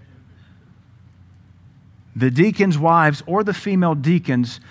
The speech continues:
must be grave, that is,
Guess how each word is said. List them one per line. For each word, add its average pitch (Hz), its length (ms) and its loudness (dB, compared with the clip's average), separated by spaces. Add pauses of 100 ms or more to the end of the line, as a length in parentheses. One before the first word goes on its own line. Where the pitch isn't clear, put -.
(120)
must 143 340 -4
be 143 140 0
grave, 139 720 0
that 139 340 -2
is, 147 460 0